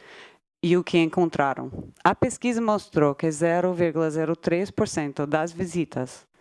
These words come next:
são flagradas tentando ingressar no presídio com algo escondido no corpo. Para entender melhor, isso seria três em cada dez mil pessoas.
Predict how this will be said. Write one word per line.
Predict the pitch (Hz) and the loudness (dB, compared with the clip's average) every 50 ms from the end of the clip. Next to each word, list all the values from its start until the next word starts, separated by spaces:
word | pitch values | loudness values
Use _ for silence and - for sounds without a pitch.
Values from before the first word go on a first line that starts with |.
| _ - _ _ | _ -20 _ _
são | - - 175 165 | -2 0 0 0
flagradas | 160 175 180 170 165 165 156 160 156 160 - - | 2 0 2 2 2 2 2 2 0 -2 -6 -2
tentando | - 180 175 - - 170 165 160 170 | 0 0 0 2 2 2 2 2 2
ingressar | 180 185 196 202 233 220 - - 175 165 170 | 0 0 0 -2 -2 -2 0 0 0 0 0
no | 185 214 254 269 | 0 -2 -2 0
presídio | - - 254 254 233 180 190 175 151 143 156 151 160 | 0 0 0 0 0 0 -2 -2 0 0 -2 -4 -2
com | - - 180 170 | 0 0 2 2
algo | 160 160 170 165 170 170 | 2 2 0 0 -2 -2
escondido | 165 160 - - 180 175 160 170 160 139 160 156 147 - _ | -4 -4 -4 -4 -4 -2 -2 -2 -2 0 -2 -2 -2 -6 _
no | - 170 175 170 | -2 -2 -2 0
corpo. | - - 151 135 - _ 135 135 135 - - - - _ _ _ _ _ _ _ - - - - - - - _ | 0 0 0 0 -2 _ -8 -8 -8 -10 -16 -20 -20 _ _ _ _ _ _ _ -20 -20 -20 -20 -20 -20 -4 _
Para | - 226 233 226 | 0 2 2 0
entender | 220 214 214 208 190 185 180 | -4 -4 -4 -2 0 0 0
melhor, | 165 160 147 139 143 170 190 180 151 135 135 - _ _ _ _ - - - _ _ | 0 -2 -4 -2 0 0 0 0 0 -4 -6 -10 _ _ _ _ -20 -20 -20 _ _
isso | - 196 202 202 - - 220 | -2 0 0 0 0 -2 -4
seria | - - 208 175 175 170 165 | -2 -2 -2 0 0 0 -2
três | 160 - _ _ - 175 170 160 156 165 165 - - - | -2 -6 _ _ 0 2 2 2 2 0 -4 -6 -6 -4
em | 165 175 | -4 -2
cada | - 185 165 151 147 160 160 | -2 -2 -2 -2 -2 -2 -4
dez | 151 147 151 151 147 147 151 156 151 - | -4 -2 0 0 2 2 0 -2 -4 -4
mil | 156 151 147 147 139 | -2 -2 -2 -2 -2
pessoas. | - 160 156 - - 131 131 - - - - - - - - | -4 -4 -6 -4 -6 -8 -8 -8 -10 -12 -14 -18 -20 -20 -20